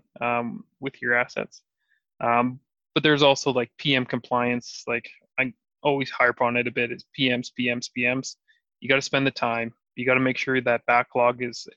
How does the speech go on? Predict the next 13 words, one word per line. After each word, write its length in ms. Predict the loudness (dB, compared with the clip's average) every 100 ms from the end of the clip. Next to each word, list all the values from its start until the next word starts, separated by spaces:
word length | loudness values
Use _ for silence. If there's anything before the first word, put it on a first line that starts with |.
| -16
is 80 |
cleaned 380 | -12 -2 0 2
up 200 | 2 0 -2
before 220 | -8 -6
you 80 | -6
send 260 | -6 -4
that, 160 | -2 -2
uh, 80 | -2 -6 _ _ _ _ _ 0
asset 340 | 0 0 -4 0
back 200 | -2 0
out 140 | -4 -6
to 80 |
service. 400 | -8 -6 -6 -10